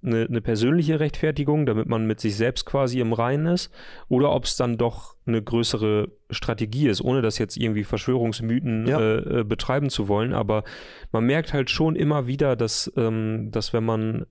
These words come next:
Speaker 1: ähm, Verantwortlichen von R B Leipzig zuhört, dass sie Dinge sagen, die so einfach, einfach nicht stimmen. Über, häufig dann auch so Empfindungsfragen, ne? Und, und dann heißt es so, „Ja,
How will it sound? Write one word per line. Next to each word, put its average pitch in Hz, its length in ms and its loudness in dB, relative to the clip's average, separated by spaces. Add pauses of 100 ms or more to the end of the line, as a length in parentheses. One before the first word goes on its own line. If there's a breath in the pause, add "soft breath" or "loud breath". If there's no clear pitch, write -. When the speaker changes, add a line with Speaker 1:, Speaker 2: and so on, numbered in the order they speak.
Speaker 1:
ähm, 104 600 0 (300 loud breath)
Verantwortlichen 127 640 0
von 120 140 -4
R 117 120 0
B 107 80 0
Leipzig 113 360 -2
zuhört, 156 520 0 (260 loud breath)
dass 117 140 -2
sie 113 120 -4
Dinge 131 240 4
sagen, 117 460 2
die 113 420 2 (500 soft breath)
so 107 320 2
einfach, - 520 -6 (180)
einfach - 280 -6
nicht 95 180 -6
stimmen. 92 320 -2 (160)
Über, 98 320 0 (880 loud breath)
häufig 131 240 0
dann 131 140 0
auch 117 100 0
so 123 120 0
Empfindungsfragen, 147 1000 0
ne? 165 260 2
Und, 113 200 -4
und 110 200 -2
dann 107 140 0
heißt 113 220 -2
es 113 100 -4
so, 104 100 0
„Ja, 104 300 2